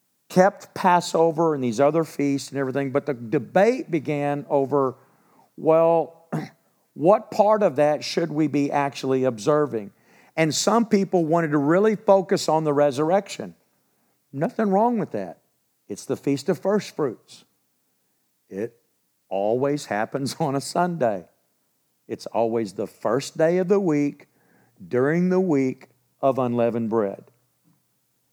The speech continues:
which starts at Nisan fifteen and going on for seven days. So whenever a Sunday happens in there,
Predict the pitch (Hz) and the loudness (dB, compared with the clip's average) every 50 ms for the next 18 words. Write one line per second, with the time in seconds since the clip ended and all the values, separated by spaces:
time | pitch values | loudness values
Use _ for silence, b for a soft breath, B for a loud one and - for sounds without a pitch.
0 | _ _ _ _ _ _ 101 90 - - - - - - - - 127 120 127 131 | _ _ _ _ _ _ -14 -14 -14 -16 -20 -18 -18 -12 -4 -2 0 0 0 0
1 | - - - - - _ _ _ - 123 120 117 120 120 120 104 - - 123 117 | -4 -8 -14 -14 -16 _ _ _ -6 -6 -4 -4 -2 -4 -4 -4 -4 -4 -4 -2
2 | 117 110 101 - - 123 120 120 _ - - 117 113 110 110 110 107 104 101 117 | -2 -4 -6 -6 -4 -4 -4 -4 _ -6 -4 -4 -2 -2 -4 -4 -4 -2 -2 0
3 | 113 113 110 107 110 107 104 101 - 113 107 - - 107 101 92 101 98 98 107 | 0 0 -2 -2 -2 -4 -4 -6 -6 -10 -10 -8 -6 -6 -6 -6 -6 -6 -4 -4
4 | 104 95 90 85 - - - b b b b b b b b - 127 113 104 110 | -4 -4 -6 -8 -12 -18 -20 b b b b b b b b -4 -2 -2 0 0
5 | 110 113 123 147 147 165 170 165 160 - - - 175 165 160 156 147 156 156 156 | 0 0 0 2 2 4 2 2 2 0 0 2 2 2 2 2 2 2 2 2
6 | 139 - 151 147 143 139 - 147 135 135 117 107 143 139 139 131 117 110 110 113 | 2 2 2 2 0 0 0 -2 -2 -2 -2 -2 -2 -2 -2 -2 -4 -4 -6 -6
7 | 117 113 | -8 -10